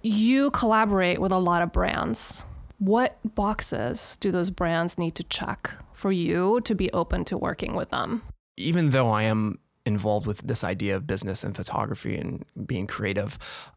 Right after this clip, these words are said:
Speaker 2: the most important thing to me is always getting something out of work that's personal, because that's how I feel fulfilled. And that's something that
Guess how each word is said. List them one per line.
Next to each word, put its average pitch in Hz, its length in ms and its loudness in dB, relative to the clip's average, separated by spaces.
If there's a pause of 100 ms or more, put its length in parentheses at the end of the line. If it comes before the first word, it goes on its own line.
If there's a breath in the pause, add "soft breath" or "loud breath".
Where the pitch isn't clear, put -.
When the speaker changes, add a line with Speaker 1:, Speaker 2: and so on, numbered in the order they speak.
(140)
Speaker 2:
the 120 140 -2
most 147 260 4
important 117 400 0
thing 135 200 0
to 135 100 -2
me 135 140 2
is 107 100 0
always 101 240 -2
getting 104 280 -2
something 123 260 0
out 131 120 -2
of 131 100 -4
work 147 440 -4 (220)
that's 123 200 -2
personal, - 600 -2 (520 loud breath)
because 117 240 0
that's 110 200 0
how 101 180 0
I 87 60 -2
feel 113 540 0
fulfilled. 113 720 -2 (120)
And 110 200 0
that's 101 200 -2
something - 800 -2
that 101 280 -4